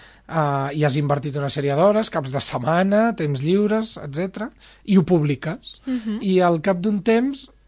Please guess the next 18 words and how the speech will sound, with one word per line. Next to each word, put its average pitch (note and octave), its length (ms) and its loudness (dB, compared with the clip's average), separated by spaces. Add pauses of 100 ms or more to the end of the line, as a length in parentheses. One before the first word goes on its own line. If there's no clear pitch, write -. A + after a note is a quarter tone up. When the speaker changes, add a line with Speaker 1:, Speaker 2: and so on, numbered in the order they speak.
(540)
Speaker 1:
veus F3+ 340 0
que G#3+ 80 0
hi G#3 80 4
ha F#3+ 40 6
algú G3+ 480 2 (100)
que F#3+ 100 -4
està F3 220 -2
fent G3 160 -2
servir F#3+ 340 0
allò F#3+ 240 2
com G#3+ 140 -2
si - 160 -2
fos - 260 -2
seu, B2+ 340 -2 (560)
i D3 100 -8
no C#3 120 -2
pas - 240 -4
teu. C3+ 300 0